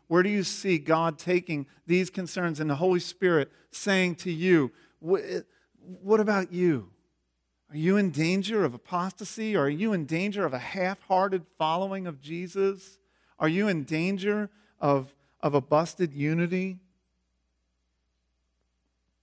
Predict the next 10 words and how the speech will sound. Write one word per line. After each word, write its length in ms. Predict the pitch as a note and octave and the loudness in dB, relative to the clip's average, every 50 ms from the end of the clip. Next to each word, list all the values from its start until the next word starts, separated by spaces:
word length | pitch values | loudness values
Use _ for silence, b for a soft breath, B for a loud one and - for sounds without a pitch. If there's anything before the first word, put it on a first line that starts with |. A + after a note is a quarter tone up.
| _ _ _ _ _ _ _ _ _ _ | _ _ _ _ _ _ _ _ _ _
That's 240 | - D3 D#3+ - - | 4 4 4 4 -4
Paul's 320 | - - F3+ E3 D3+ - | -2 2 2 2 2 0
concerns. 760 | - - D3+ C3+ - - - C3+ B2+ A2+ G#2 G2+ - _ _ _ _ _ _ _ _ _ _ _ _ _ _ _ _ _ _ _ _ | -4 -12 -12 -12 -12 -10 -8 -8 -8 -8 -10 -14 -20 _ _ _ _ _ _ _ _ _ _ _ _ _ _ _ _ _ _ _ _
Now, 460 | C#3+ D3 D#3+ D#3+ D3+ C3+ B2 A#2 A#2+ _ _ _ _ _ _ | -2 0 2 2 4 2 0 -2 -6 _ _ _ _ _ _
let's 180 | - C#3 - - | -6 -6 -6 -2
talk 220 | - D3+ D3 B2 | 0 0 0 0
about 300 | C3+ B2 C3+ B2+ B2+ B2+ | -2 -2 0 0 0 -2
the 60 | - | -8
solution. 600 | G#2 - - - A2+ G#2 A2 G#2+ F#2+ - - - - _ _ _ _ _ _ _ _ _ _ _ _ _ _ _ _ _ _ _ _ _ _ _ _ _ _ _ _ | -16 -18 -12 -12 -10 -10 -10 -12 -12 -14 -20 -20 -20 _ _ _ _ _ _ _ _ _ _ _ _ _ _ _ _ _ _ _ _ _ _ _ _ _ _ _ _
Solution 1000 | - - - F3 E3+ D#3 E3 E3+ F#3 G3+ - - - D3+ C3+ B2 B2+ B2+ B2+ | -10 -2 2 4 4 6 6 6 6 4 0 -2 -4 -4 -4 -4 -6 -10 -18